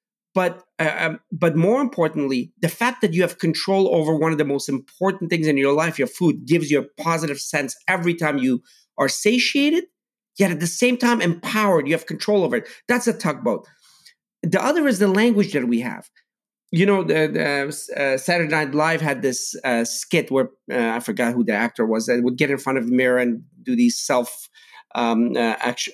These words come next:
uh, actualization statements. "I am great, I'm beautiful, I'm this and that." Okay, that's a, that's a funny version. But,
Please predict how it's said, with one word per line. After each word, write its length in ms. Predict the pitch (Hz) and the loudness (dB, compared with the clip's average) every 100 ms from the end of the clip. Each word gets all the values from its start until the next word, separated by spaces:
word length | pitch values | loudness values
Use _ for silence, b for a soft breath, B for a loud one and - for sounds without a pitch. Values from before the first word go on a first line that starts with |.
| - | 0
uh, 240 | 120 110 127 | 0 0 -2
actualization 680 | 127 131 123 135 131 123 | -2 0 2 2 0 -2
statements. 560 | 117 - 127 - 123 123 | -2 0 -2 0 -2 0
"I 120 | 120 | 0
am 140 | 123 | 0
great, 340 | 117 123 123 120 | 0 0 2 2
I'm 160 | 123 | 0
beautiful, 440 | 117 131 120 - 123 | 0 0 0 0 0
I'm 120 | 117 | 2
this 160 | 127 127 | 0 -2
and 100 | - | -4
that." 120 | - - | -2 -2
Okay, 260 | 147 - - - | -2 -4 -8 -4
that's 280 | 143 160 170 | -2 0 -2
a, 140 | 113 - _ 123 | -2 -8 _ -4
that's 240 | 131 - | -4 0
a 200 | 131 107 - _ | 0 -2 -8 _
funny 340 | - - 139 123 | -10 -2 0 0
version. 340 | 110 113 113 | 0 -4 -2
But, 200 | 143 147 | -2 -2